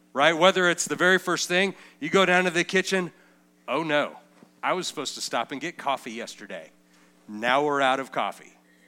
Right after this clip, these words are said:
Okay, that's a code red alert at our house. But maybe it's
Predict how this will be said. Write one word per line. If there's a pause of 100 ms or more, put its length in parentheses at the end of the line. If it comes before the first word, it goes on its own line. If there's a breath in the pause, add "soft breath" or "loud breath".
(120)
Okay,
that's
a
code
red
alert
at
our
house. (420 loud breath)
But (280 loud breath)
maybe
it's